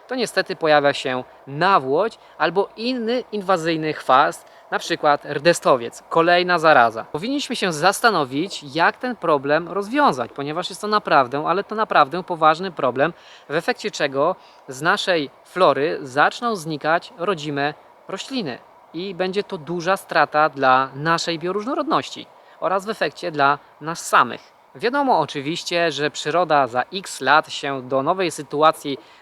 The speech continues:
dostosuje, ale przyroda jest bardzo powolna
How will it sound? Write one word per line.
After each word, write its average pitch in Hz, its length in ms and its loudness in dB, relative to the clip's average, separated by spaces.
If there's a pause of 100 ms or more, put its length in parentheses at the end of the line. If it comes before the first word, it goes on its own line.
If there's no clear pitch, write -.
dostosuje, 147 680 -6 (220)
ale 214 220 0
przyroda 202 640 4
jest 127 220 -4
bardzo 185 360 0
powolna 131 600 -2